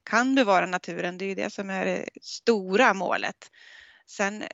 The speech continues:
ser jag ju inte att det behöver vä-, vara vätgas på något särskilt ställe, men, men jag vill ju att vätgas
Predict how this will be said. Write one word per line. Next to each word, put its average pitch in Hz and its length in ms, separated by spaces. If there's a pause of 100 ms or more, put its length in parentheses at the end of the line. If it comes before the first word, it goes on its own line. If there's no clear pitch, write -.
(320)
ser - 300
jag 196 100
ju 196 140
inte 185 300
att 180 120
det 190 120
behöver 190 400
vä-, 190 220
vara 196 260
vätgas 190 360
på - 100
något 185 100
särskilt 185 300
ställe, 214 440
men, 214 200
men 202 120
jag 202 100
vill 208 160
ju 220 40
att 202 120
vätgas - 540